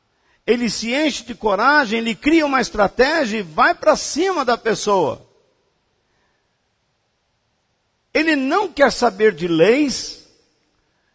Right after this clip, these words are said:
e ele não está olhando se tem autoridade. Ele bate um olho, mas como é que você pode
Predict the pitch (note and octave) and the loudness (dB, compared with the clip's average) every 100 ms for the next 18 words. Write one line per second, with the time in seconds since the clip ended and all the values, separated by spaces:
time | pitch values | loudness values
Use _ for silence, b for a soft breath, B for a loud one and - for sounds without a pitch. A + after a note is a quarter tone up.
0 | _ _ _ _ _ _ - E3 C#4 D#4 | _ _ _ _ _ _ -6 -2 0 0
1 | C4+ C#4+ F#4+ G4 G#3+ _ _ _ _ _ | -2 0 0 -2 -10 _ _ _ _ _
2 | B3 G#3 - D#4+ F4+ C4 A3+ C#4+ F4+ C4+ | -10 -4 0 2 4 2 4 2 2 0
3 | A3 - G3+ G#3+ G#3 F#3+ G3 F#3 F3 F3+ | -4 -4 0 0 2 0 0 -2 4 4
4 | F3 B3+ C4+ E3+ C#4+ F4 - E4+ C4+ D4+ | 4 -2 -2 0 2 2 0 -4 -2 0
5 | E4 G#3 A3+ B3+ - b b b b - | 0 0 -2 -2 -4 b b b b -4
6 | E4+ F4 A4+ - F4 C4 B3 - A3+ A3+ | 0 0 0 -2 -2 0 0 -2 0 2
7 | G3+ F#3 D3+ | 2 0 -4